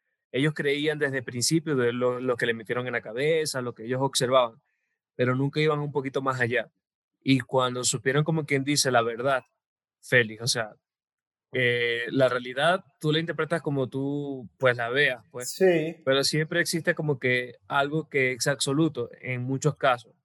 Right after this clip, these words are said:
Speaker 1: Entonces, cuando tú te das cuenta de que existe algo más allá de tu realidad, de tu mundo, de tu entorno,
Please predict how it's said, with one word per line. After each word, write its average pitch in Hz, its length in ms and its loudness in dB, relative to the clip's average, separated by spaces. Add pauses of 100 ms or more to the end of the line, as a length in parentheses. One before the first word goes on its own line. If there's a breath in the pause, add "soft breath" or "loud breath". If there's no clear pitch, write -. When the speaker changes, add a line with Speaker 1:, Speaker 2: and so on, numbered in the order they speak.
(500)
Speaker 1:
Entonces, 143 280 0
cuando 170 200 2
tú 160 100 -8
te 165 80 -4
das 165 200 0
cuenta 147 420 0
de 123 160 -2
que 127 80 -2
existe 151 540 0
algo 165 280 0
más 165 180 -4
allá 156 300 2
de 120 140 -4
tu 123 240 -6
realidad, 120 500 0
de 117 120 -8
tu 117 160 -16
mundo, 131 360 -4
de 117 120 -10
tu 120 120 -10
entorno, 151 500 0